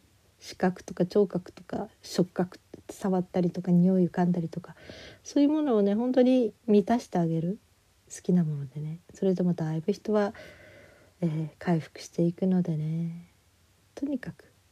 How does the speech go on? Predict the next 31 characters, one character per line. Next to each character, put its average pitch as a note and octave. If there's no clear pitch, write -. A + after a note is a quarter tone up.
限 G3+
界 G#3+
が A3
来 -
た A#3+
な B3
と A3+
思 F#3+
っ -
た F3+
ら E3+
他 -
人 G#3+
の A#3
こ A3+
と -
と -
に E4+
か F#3+
く E3+
一 F#3+
度 A3+
全 C#4
部 G#3+
置 F#3
い G3+
と B3
い G#3+
て、 D#3
ま A#3+
ず -